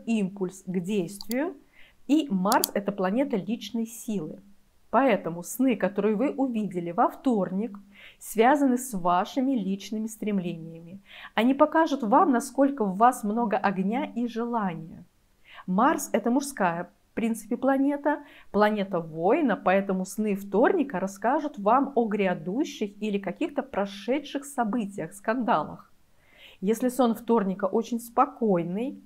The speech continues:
значит, вы нашли применение своей энергии. И любые возможные препятствия на пути к успеху вы уже легко преодолеваете. И в ближайшее время каких-то скандалов в жизни не предвидится.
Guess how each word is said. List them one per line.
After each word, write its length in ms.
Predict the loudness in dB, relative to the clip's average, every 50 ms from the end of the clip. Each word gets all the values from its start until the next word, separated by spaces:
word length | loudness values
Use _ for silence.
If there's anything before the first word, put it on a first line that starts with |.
| -20 _ _ _ _ _ _
значит, 760 | -6 -2 2 2 4 4 4 4 4 2 0 -2 -4 -4 -4
вы 420 | -4 -4 0 4 6 8 8 8 6
нашли 340 | 4 2 0 0 -2 -2
применение 600 | -2 0 0 0 0 0 0 -2 -2 0 0 -2
своей 440 | -2 -4 -6 -6 -4 -4 -4 -6 -6 -6 -4
энергии. 680 | -2 -2 0 0 0 0 -2 -4 -10 -12 -14 -16 -18 -20 _ _ _ -20 -20 -20 -4 _
И 260 | 0 0 0 0 0
любые 600 | 0 2 0 0 0 0 0 2 2 0 -4 -2
возможные 640 | 0 0 0 0 0 0 0 -2 -2 -4 -8 -10
препятствия 720 | -6 -4 -4 -4 0 2 2 2 2 0 -4 -2 -2 0
на 120 | 0 0 -2
пути 240 | -2 -4 -4 -4 -4
к 80 | -4
успеху 480 | -4 -6 -6 -2 0 0 0 0 -4 -6
вы 260 | -2 0 0 2 2
уже 240 | 2 2 2 0 0
легко 340 | 0 -2 -4 -2 -4 -4 -4
преодолеваете. 1300 | -2 -4 -4 -2 -2 -2 -2 -4 -4 -4 -2 -2 -2 0 -2 -2 -2 -6 -8 -8 -10 -12 -16 _ -20 -20 _ _ _ -20 -20 -20 -20 -4
И 80 | -2 0
в 60 | 2
ближайшее 440 | 2 2 4 4 4 4 4 2 2
время 260 | 2 4 2 2 2
каких-то 360 | 0 -2 -4 -4 -4 -4 -4
скандалов 640 | -6 -6 -4 -2 -2 0 2 2 2 2 0 -2 -4
в 40 | -8
жизни 340 | -6 -2 0 0 0 0 -2
не 380 | -2 -2 -2 -2 -2 -2 -2 -2
предвидится. 960 | -4 -6 -6 -6 -6 -8 -10 -12 -12 -12 -16 -16 -14 -14 -14 -12 -14 -16 -16